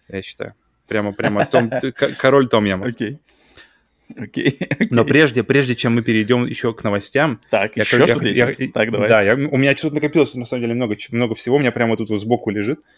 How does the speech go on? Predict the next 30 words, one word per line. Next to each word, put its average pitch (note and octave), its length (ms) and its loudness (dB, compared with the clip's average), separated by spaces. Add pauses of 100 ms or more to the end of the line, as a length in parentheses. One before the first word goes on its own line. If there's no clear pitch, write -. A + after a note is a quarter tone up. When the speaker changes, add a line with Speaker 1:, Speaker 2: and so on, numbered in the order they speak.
(460)
Speaker 1:
А, G#2 360 4
Speaker 2:
Ну-ка, G#2+ 180 2
ну-ка, A2+ 160 2
Speaker 1:
это, B2+ 80 6
Speaker 2:
так, A2 240 2
что-то A2 200 -8
нам G#2+ 100 -4
щас A2 160 -4
будет G#2 160 -10
показывать A#2 340 0
Speaker 1:
это - 20 -2
Speaker 2:
про A#2 140 6
Speaker 1:
отдельная A#2+ 380 4
Speaker 2:
видео. A2 80 -2
Speaker 1:
функция. D#3 300 0
Я A2 60 2
надеюсь, A#2+ 320 0
это, C3 220 -4
я, C#3 140 4
это C#3+ 200 2
больше C#3+ 300 0
для B2 100 -4
тех, C#3+ 200 -4
наверное, B2 280 0
кто - 200 -8
смотрит. C#3 400 -4 (560)
Это D3+ 200 2
н-, D3 140 0
это C3+ 260 0
игрушка B2 500 0